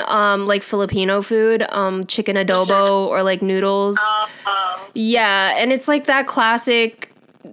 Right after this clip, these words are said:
Speaker 1: story that you hear kids bringing, like, ethnic food to lunch, and then their classmates are just like, "Ew, what is that? That looks so weird. It smells gross."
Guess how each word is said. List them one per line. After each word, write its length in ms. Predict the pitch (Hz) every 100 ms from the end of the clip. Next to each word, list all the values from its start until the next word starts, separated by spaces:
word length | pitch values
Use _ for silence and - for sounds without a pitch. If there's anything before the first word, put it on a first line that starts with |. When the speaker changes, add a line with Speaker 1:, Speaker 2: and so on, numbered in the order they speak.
| -
Speaker 1:
story 420 | - - 233 220
that 140 | 214 196
you 100 | 220
hear 420 | - 220 208 196
kids 680 | - 214 208 208 208 202
bringing, 340 | 202 214 208 214
like, 240 | 202 190
ethnic 380 | - 196 214 208
food 300 | - 214 196
to 100 | 220
lunch, 420 | 196 185 202 202
and 220 | - 208
then 400 | 202 196 196 196 -
their 160 | 233 226
classmates 560 | - 220 220 247 226
are 100 | 233
just 160 | 226 226
like, 160 | 240 -
"Ew, 320 | 320 359 370
what 180 | 320 311
is 200 | 330 285
that? 800 | 285 294 320 320 311 294 277 247
That 120 | 277
looks 220 | 302 302
so 240 | - 339 311
weird. 580 | 262 285 320 311 294 277
It 160 | 262
smells 380 | - 285 311 294
gross." 960 | 226 254 262 294 277 247 233 214 -